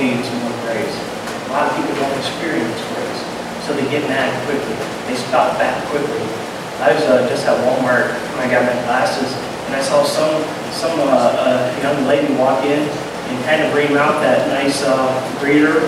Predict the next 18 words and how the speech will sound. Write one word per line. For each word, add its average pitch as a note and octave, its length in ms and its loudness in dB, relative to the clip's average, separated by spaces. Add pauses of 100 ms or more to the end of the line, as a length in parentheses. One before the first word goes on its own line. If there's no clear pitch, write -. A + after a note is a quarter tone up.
(120)
who's, C3+ 200 -2
uh, B2 180 0
about B2 300 0
eighty-five C#3 560 2 (480)
because C#3+ 240 0
her - 120 0 (120)
bread B2+ 220 0
was - 100 -4
squashed. - 520 -4 (1700)
You C3+ 140 -2
know, - 140 -2 (180)
and, C3 240 2
uh, - 400 4
and B2+ 80 -2
I C3 80 2
saw D3 160 0
him C3+ 160 0
take, D3 240 2